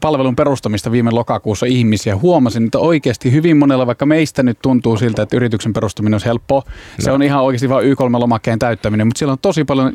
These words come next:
Speaker 1: kohtia, mitkä pitää osata täyttää. Ja se askarruttaa ihmiset, meneekö nää oikein? No
Speaker 2: Mm.
Speaker 1: sitten se, sitten ne miettii sen jälkeen, että okei, mun pitää hommata tilitoimisto, miten tää kirjanpito tehdään, ö, mitä mä sen jälkeen tarvii, yrittäjän vakuutukset. Niin liian paljon,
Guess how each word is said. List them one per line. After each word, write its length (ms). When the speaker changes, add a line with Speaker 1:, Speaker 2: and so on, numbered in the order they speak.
Speaker 1:
kohtia, 380
mitkä 220
pitää 220
osata 340
täyttää. 400
Ja 80
se 100
askarruttaa 600
ihmiset, 320
meneekö 220
nää 100
oikein? 360
No 60
Speaker 2:
Mm. 60
Speaker 1:
sitten 240
se, 200
sitten 280
ne 220
miettii 420
sen 120
jälkeen, 160
että 140
okei, 160
mun 120
pitää 160
hommata 280
tilitoimisto, 800
miten 240
tää 100
kirjanpito 540
tehdään, 360
ö, 160
mitä 220
mä 80
sen 200
jälkeen 320
tarvii, 300
yrittäjän 400
vakuutukset. 600
Niin 220
liian 300
paljon, 320